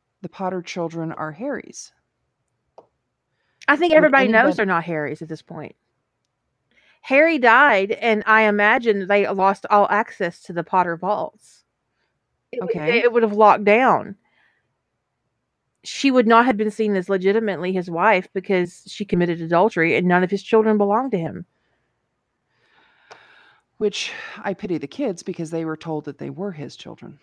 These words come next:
Speaker 2: Right? Bless their hearts.
Speaker 1: Yeah.
Speaker 2: I imagine it would have been a huge scandal.
Speaker 1: Oh, massive.
Speaker 2: When, when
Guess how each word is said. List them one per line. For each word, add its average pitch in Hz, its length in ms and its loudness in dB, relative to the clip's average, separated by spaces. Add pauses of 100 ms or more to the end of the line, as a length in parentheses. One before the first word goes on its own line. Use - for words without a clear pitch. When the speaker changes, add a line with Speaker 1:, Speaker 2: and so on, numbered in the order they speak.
Speaker 2:
Right? 185 420 2
Bless 196 240 -2
their 170 120 -4
hearts. 170 480 -4 (1500)
Speaker 1:
Yeah. - 160 -18 (1900)
Speaker 2:
I 277 120 6
imagine 269 340 4
it 233 60 2
would 226 100 2
have 202 60 -4
been 208 80 4
a 208 40 0
huge 220 280 -6
scandal. 202 540 -6 (1500)
Speaker 1:
Oh, 208 100 -6
massive. 175 500 -8
Speaker 2:
When, 214 260 8
when 196 440 2